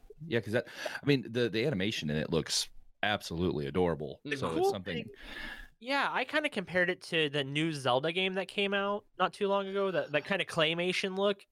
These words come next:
Speaker 3: It's a
Speaker 2: Oh,
Speaker 3: little,
Speaker 2: yeah.
Speaker 3: but it's similar enough that that's the parallel I drew to it.
Speaker 1: The
Speaker 3: So
Speaker 1: one
Speaker 3: I
Speaker 1: that came out after, what is it? Link, it's Link's Awakening, right? Is the one?
Speaker 3: Y-, yeah, it's the re-, it's the new, it's the remake, the old one on the Game Boy that they just remade for the
Speaker 1: Okay.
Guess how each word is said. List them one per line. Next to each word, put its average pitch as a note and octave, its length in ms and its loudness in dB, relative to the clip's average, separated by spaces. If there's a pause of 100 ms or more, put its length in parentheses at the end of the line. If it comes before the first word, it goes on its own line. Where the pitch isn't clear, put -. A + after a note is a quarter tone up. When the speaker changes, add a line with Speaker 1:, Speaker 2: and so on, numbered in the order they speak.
Speaker 3:
It's - 140 -4
a A#3+ 100 2
Speaker 2:
Oh, G#3+ 80 0
Speaker 3:
little, E3+ 180 2
Speaker 2:
yeah. G2+ 180 -2 (420)
Speaker 3:
but F#3+ 120 6
it's F#3+ 140 4
similar G#3+ 560 2
enough D3+ 280 -2
that D3 140 0
that's F3+ 240 -2
the D3+ 100 0
parallel C3 460 2
I B2+ 200 2
drew D#3+ 240 -2
to G#3 180 -2
it. G#3 160 0 (360)
Speaker 1:
The A2 100 -4
Speaker 3:
So A2 40 0
Speaker 1:
one F3 120 4
Speaker 3:
I F#3+ 40 0
Speaker 1:
that - 60 -6
came A2 160 -4
out G2+ 240 0
after, G#2+ 640 2 (260)
what A2+ 160 4
is G2 60 0
it? - 100 0
Link, A#2+ 160 2
it's A2 160 4
Link's A#2+ 300 0
Awakening, F#2 420 0
right? E2 260 2
Is F2 140 -2
the F#2+ 80 -2
one? F#2+ 200 4
Speaker 3:
Y-, A2 120 -4 (340)
yeah, F3+ 300 0
it's D3+ 120 -4
the F#3 140 2
re-, F3 380 0
it's F3 180 0
the F3+ 140 2
new, G#3 320 0
it's D#3+ 200 0
the D#3 100 2
remake, D3+ 400 0
the C#3 80 2
old C#3 200 2
one C#3 140 2
on B2+ 140 2
the A#2 80 -4
Game A#2 320 2
Boy A2 140 2
that A2 100 0
they G#2+ 260 2 (100)
just A#2+ 200 0
remade G#2+ 500 2
for A2+ 160 -6
the G2+ 160 0
Speaker 1:
Okay. - 380 2